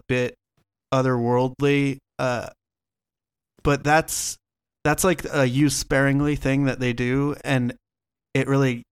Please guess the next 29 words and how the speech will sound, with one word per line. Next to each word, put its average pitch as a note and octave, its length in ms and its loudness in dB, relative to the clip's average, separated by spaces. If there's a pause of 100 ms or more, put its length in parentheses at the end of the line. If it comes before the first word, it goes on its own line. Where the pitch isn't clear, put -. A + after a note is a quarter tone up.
(240)
undergirds, B2+ 1080 0
or B2 100 -2
it, A#2+ 120 -8 (160)
it C3 200 -6
gives, B2+ 500 -2 (840)
it C#3 100 -4
gives F3 220 2
something C#3 520 0
back C3 500 0
to C3+ 220 -2
the A#2 180 -2
simpler B2 540 -2
things A2+ 340 -6
they A#2 140 -6
do. A#2 360 -8
And B2+ 320 -4
those C#3+ 300 0
two, C#3 340 -2 (1000)
those D3+ 160 0
two D#3+ 160 -2
things B2 400 -2
that - 180 -10
they A#2+ 360 -2 (140)
are C3 120 0
interested A#2+ 480 -6
in A#2 240 -6 (300)
achieving B2 680 -2
are, B2 120 -6
like, B2 320 -10